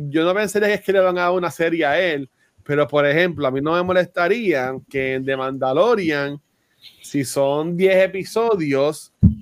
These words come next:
uno sea básicamente para nosotros catch up con Boba y otro sea para nosotros catch up con Cobb Vanth. Y, y ya, ¿tú me entiendes? Y que le den a ellos su mini, su mini movie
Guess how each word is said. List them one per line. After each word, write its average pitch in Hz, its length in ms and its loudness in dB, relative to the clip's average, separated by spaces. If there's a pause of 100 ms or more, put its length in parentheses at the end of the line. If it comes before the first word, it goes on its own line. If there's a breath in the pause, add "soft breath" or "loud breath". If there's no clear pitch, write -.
(320)
uno 180 680 2
sea 160 480 0
básicamente 190 640 -2
para 160 240 0
nosotros 143 340 -2
catch 185 320 -4
up 180 220 -2
con 175 240 -2
Boba 175 560 2 (500 soft breath)
y 160 200 4
otro 214 420 4
sea 226 320 0
para 202 140 4
nosotros 170 240 -4
catch 233 220 -2
up 226 140 -2
con 214 220 -2
Cobb 196 220 -2
Vanth. 131 300 -4 (1200)
Y, 143 280 0
y 151 200 -2
ya, 214 360 2
¿tú 170 80 -4
me 190 80 0
entiendes? 214 420 -2
Y 135 40 -4
que 156 140 -2
le 156 100 -2
den 151 220 -2
a 208 80 0
ellos 262 180 -2
su 214 140 -4
mini, 156 360 0
su 160 160 -4
mini 156 280 0
movie 220 600 0